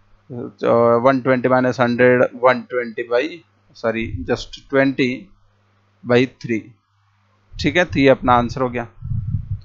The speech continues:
तो यहाँ पे हमने result जो दे रखा है, twenty by alpha दे रखा है, तो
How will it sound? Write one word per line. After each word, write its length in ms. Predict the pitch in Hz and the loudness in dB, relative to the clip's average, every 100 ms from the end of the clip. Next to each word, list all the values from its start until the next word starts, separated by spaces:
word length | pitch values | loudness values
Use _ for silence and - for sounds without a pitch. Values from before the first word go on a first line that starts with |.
| - - - - | -14 -18 -14 2
तो 40 | |
यहाँ 220 | 131 135 | 4 4
पे 140 | 147 165 | 4 2
हमने 240 | 143 143 | 2 2
result 300 | 135 143 147 | 4 4 4
जो 180 | 135 143 | 2 0
दे 140 | 127 | 2
रखा 180 | 135 135 | 2 4
है, 80 | 131 | 2
twenty 320 | - 135 131 | 2 -2 -2
by 180 | 143 139 | 2 4
alpha 260 | 131 131 151 | 4 4 0
दे 140 | 139 | 2
रखा 220 | 139 135 | 0 2
है, 60 | 127 | 0
तो 500 | - 120 117 117 113 | 0 -2 -2 -2 -8